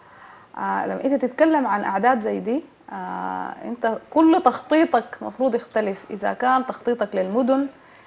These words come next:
إذا كان تخطيطك الاقتصادي، إذا كان تخطيطك لل-، البنيات التحتية.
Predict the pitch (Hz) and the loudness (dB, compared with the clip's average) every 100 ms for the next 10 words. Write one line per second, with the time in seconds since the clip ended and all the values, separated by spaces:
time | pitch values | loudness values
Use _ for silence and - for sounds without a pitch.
0 | - 190 185 220 208 - 240 220 190 185 | -8 -4 -2 -2 -4 -2 -2 0 -4 -6
1 | - 190 254 254 233 240 - 190 185 - | -8 2 6 6 6 0 0 -6 -6 -2
2 | 220 208 208 208 - 208 202 185 190 180 | -2 -2 -4 -10 -8 -8 -6 -6 -4 -4
3 | 180 185 - - - - - 196 190 185 | -4 -8 -14 -20 -18 -16 -6 -4 -2 -4
4 | 185 180 196 202 226 226 202 196 - 254 | -4 -4 -2 2 2 2 -4 -6 -4 2
5 | 277 277 | 4 4